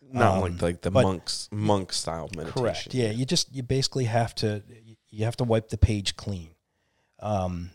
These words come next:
Speaker 2: you, you can't have, you know, you can't be worried about, "Oh, I have to make this money so I can pay this bill. Uh, I have to, I have to remember before I go home, I have to put gas in the car." You have to get all that stuff out of your head.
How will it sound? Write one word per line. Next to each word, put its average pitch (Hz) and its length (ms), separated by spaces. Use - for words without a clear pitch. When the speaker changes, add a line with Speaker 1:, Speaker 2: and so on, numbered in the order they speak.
Speaker 2:
you, 113 200
you 113 120
can't 120 320
have, 107 600
you 113 100
know, 104 140
you 101 160
can't 120 200
be 120 80
worried 110 280
about, 104 180
"Oh, 113 120
I 107 100
have 107 180
to - 80
make 107 140
this - 180
money 107 140
so - 120
I - 40
can - 80
pay 104 120
this 95 160
bill. 92 280
Uh, 110 220
I 104 40
have 110 160
to, 117 60
I 113 40
have 107 80
to 123 100
remember 120 340
before 98 300
I 107 60
go 101 80
home, 104 220
I 92 60
have 87 140
to - 80
put 101 140
gas 101 280
in 92 80
the 87 60
car." 87 340
You 123 80
have 135 120
to 143 60
get 120 140
all 110 140
that 110 160
stuff - 300
out 101 180
of 98 80
your 90 120
head. 85 320